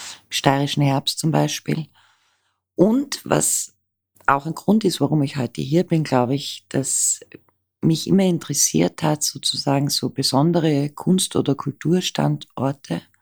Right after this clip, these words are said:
gute Produktionsbedingungen zu schaffen an diesen Orten. Oder Museen oder Ausstellungen zu gestalten und auch im Bereich der Vermittlung sozusagen sehr präzise oder so präzise wie möglich Kultur gut zu vermitteln, ob zeitgenössisch oder historisch.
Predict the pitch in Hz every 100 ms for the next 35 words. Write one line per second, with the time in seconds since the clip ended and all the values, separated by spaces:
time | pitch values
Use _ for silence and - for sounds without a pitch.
0 | _ - 208 208 - 165 165 - 170 214
1 | - 175 143 143 151 135 - 143 - -
2 | - - - - - - - - - -
3 | _ _ - - 151 165 127 123 139 -
4 | - 143 139 - 143 202 202 160 147 -
5 | - - 170 175 175 170 - 165 - 87
6 | 156 - 180 156 135 143 160 151 139 143
7 | - - 143 165 190 - 170 175 - -
8 | - 143 143 139 143 - - 143 - 165
9 | 151 147 139 - 92 127 143 - - -
10 | 160 151 156 - 165 147 151 147 139 147
11 | 165 185 196 - - _ _ - - 160
12 | 180 180 151 151 - - 143 131 - -
13 | - - 139 127 - - 123 104 - -
14 | - - - - - 58 - - -